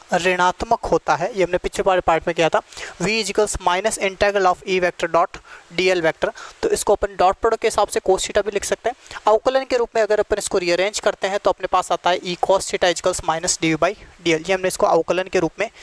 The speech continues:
rearrange कर दिया है। लेकिन एक विशेष दिशा में जो है theta is equals zero degree, देखो ये D V by D L में जो minus है, वो क्या बता रहा है?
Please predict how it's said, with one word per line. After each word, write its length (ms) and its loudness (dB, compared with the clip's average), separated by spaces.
rearrange 340 0
कर 120 0
दिया 180 0
है। 60 -4
लेकिन 240 -2
एक 160 -2
विशेष 560 -2
दिशा 260 2
में 180 -10
जो 100 0
है 140 2
theta 400 0
is 100 -4
equals 280 -2
zero 320 -2
degree, 300 -8
देखो 160 0
ये 160 -4
D 100 -2
V 140 -4
by 320 0
D 240 -2
L 60 -8
में 120 -2
जो 240 -2
minus 400 -2
है, 160 -2
वो 120 0
क्या 180 2
बता 280 2
रहा 100 4
है? 60 -2